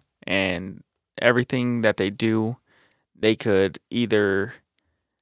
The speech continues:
make it where they have earphones within their ears and she hears him say, "Hey, ghost,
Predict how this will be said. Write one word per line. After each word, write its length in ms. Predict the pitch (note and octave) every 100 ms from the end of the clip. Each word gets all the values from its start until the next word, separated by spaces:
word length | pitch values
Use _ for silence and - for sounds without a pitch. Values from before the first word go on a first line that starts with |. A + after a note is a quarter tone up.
| _ _ -
make 300 | B2+ B2+ A#2
it 300 | B2 A#2 -
where 540 | A#2+ A#2 A2 A2 G#2+ - _ _ _ _ _
they 140 | A2+ A#2+
have 240 | A2+ G#2+
earphones 480 | F#2+ B2 C3 B2 A#2+
within 280 | A#2 A2+ A2
their 300 | E2 F2+ - _ _ _ -
ears 480 | C3 B2 B2 A#2+ -
and 480 | G2 G2 G2 F#2 - - _ _ _
she 280 | - - C3+ B2+
hears 360 | B2+ A#2+ A#2
him 160 | B2 A2+
say, 460 | - A2+ A2 A2 _ _ _ _
"Hey, 300 | - G3 A#2 -
ghost, 520 | A#3 G#3 C#3+ -